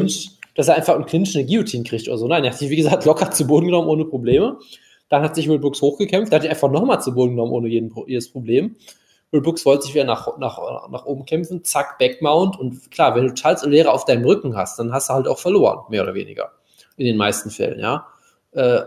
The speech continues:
aber dass es so weit gekommen ist, das, das gibt mir dann, das, das war schon irgendwie bedenkenswürdig. Das, das war schon merkwürdig. Da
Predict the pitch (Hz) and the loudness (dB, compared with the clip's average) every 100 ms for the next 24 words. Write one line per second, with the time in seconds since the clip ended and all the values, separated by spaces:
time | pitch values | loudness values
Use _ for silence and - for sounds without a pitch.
0 | - 127 120 113 - - 131 135 - 156 | -2 2 4 6 4 0 -6 -4 0 4
1 | 135 - 123 - 117 156 160 170 - - | 4 2 -4 -2 -2 -2 -2 -4 -6 -8
2 | 147 - 196 185 170 170 165 165 - - | -8 -8 -6 -2 0 0 -2 -4 -6 -14
3 | - - - 156 175 - 202 196 180 185 | -14 -14 -8 -2 -2 0 -2 0 0 -2
4 | 175 170 160 131 - - - - - 107 | -2 -2 2 0 -2 -8 -10 -10 -12 -12
5 | - - 147 - 143 143 123 101 - 104 | -10 -8 -6 -4 -4 -2 0 -2 -4 -12
6 | - 117 131 185 | -4 2 2 0